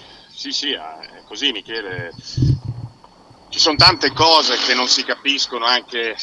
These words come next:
nel mondo del basket. C'è stata una finale scudetto giocata, equilibrata, fi-, che è ri-, che è finita l'ultima partita, gara sette, con sempre più interesse nei confronti della,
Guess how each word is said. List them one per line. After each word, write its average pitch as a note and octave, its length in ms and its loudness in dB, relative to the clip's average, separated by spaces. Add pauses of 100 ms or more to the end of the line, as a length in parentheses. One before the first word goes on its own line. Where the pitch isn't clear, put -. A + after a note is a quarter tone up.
(540)
nel A2+ 140 -8
mondo C3+ 220 2
del B2+ 180 0
basket. B2+ 560 0
C'è A2 80 -10
stata - 240 -2
una B2+ 120 -4
finale C3 300 0
scudetto C3+ 760 -4
giocata, A#2 1040 0
equilibrata, C3 720 -2
fi-, G#2 280 -12
che A#2 100 -8
è A2+ 40 -2
ri-, A2+ 120 -10 (260)
che A#2 80 -8
è A#2 40 -2
finita C3 380 -6
l'ultima B2 300 -6
partita, B2 420 -6
gara A2+ 220 -2
sette, - 520 -2
con C3 380 -4 (300)
sempre C3 420 -2
più C3+ 140 -10
interesse B2 520 -2
nei G#2 120 -10
confronti A2+ 460 -10
della, G#2+ 460 0